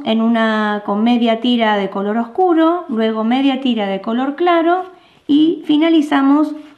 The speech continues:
con otra media tira de color oscuro. Este es el procedimiento para uno de los pétalos. Lo vamos a realizar dos, vamos a realizar dos más para armar esta flor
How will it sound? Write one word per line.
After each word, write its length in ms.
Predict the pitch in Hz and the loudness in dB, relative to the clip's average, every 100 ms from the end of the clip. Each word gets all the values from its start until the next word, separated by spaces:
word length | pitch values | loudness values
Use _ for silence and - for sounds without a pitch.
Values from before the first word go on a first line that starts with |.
| - | -4
con 200 | 262 269 | 0 2
otra 260 | 277 302 | 2 2
media 420 | 262 240 254 269 | 2 2 2 0
tira 380 | 269 247 247 262 240 | 0 0 0 -2 -4
de 180 | 220 | -6
color 280 | 214 202 190 | -4 -4 -4
oscuro. 360 | 180 180 220 214 _ _ - _ - - - _ _ | -6 -14 -20 -20 _ _ -20 _ -20 -20 -20 _ _
Este 540 | 339 359 359 311 339 | -2 -2 -2 0 0
es 180 | 427 - - - | -2 -8 -20 -6
el 140 | 247 247 | -4 -2
procedimiento 1040 | 247 240 247 247 269 311 320 349 381 - | -2 0 0 2 2 2 2 0 -2 -4
para 280 | - 240 233 | -4 0 0
uno 300 | 247 254 262 | 0 0 0
de 80 | 277 | 0
los 140 | 320 | 0
pétalos. 680 | 277 403 403 339 370 415 - - _ _ _ | 0 -4 -2 -2 -2 -4 -10 -20 _ _ _
Lo 120 | 262 247 | -4 0
vamos 360 | 277 285 285 | 2 0 0
a 80 | 277 | -4
realizar 720 | 277 277 294 320 320 330 - - _ _ _ _ | -4 -4 -4 -2 -2 -4 -10 -20 _ _ _ _
dos, 420 | 226 277 311 - - - | -6 -4 -4 -8 -16 -10
vamos 320 | 247 254 247 | -8 -8 -8
a 60 | 262 | -10
realizar 560 | 277 302 294 294 - 226 | -8 -10 -8 -10 -10 -8
dos 220 | 247 226 | -8 -8
más 360 | 208 185 - - _ _ - - _ _ | -12 -12 -16 -20 _ _ -20 -20 _ _
para 480 | 247 262 294 302 302 | -2 0 0 -4 -6
armar 480 | 240 247 262 269 294 | -6 -4 -4 -4 -6
esta 280 | 269 262 269 | -10 -8 -10
flor 460 | 240 220 202 285 | -6 -6 -6 -8